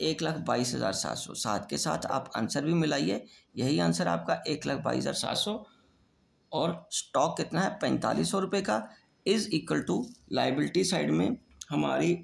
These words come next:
आउटस्टैंडिंग एक्सपेंसेस कितने हैं? दो हज़ार के,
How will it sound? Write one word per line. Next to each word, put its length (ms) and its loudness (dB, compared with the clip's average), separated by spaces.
आउटस्टैंडिंग 440 2
एक्सपेंसेस 500 -2
कितने 260 2
हैं? 160 6
दो 280 2
हज़ार 400 2
के, 140 -6